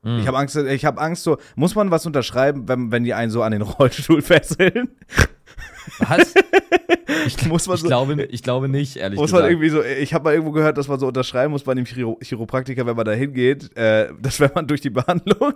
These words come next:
Speaker 2: <laughs> fatalerweise danach an den Rollstuhl gefesselt ist,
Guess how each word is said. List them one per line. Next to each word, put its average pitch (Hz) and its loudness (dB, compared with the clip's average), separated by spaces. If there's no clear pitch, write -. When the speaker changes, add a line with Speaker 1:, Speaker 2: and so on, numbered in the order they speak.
Speaker 2:
<laughs> - -20
fatalerweise - 2
danach - -2
an 151 4
den 131 0
Rollstuhl 143 -4
gefesselt 117 -4
ist, - -4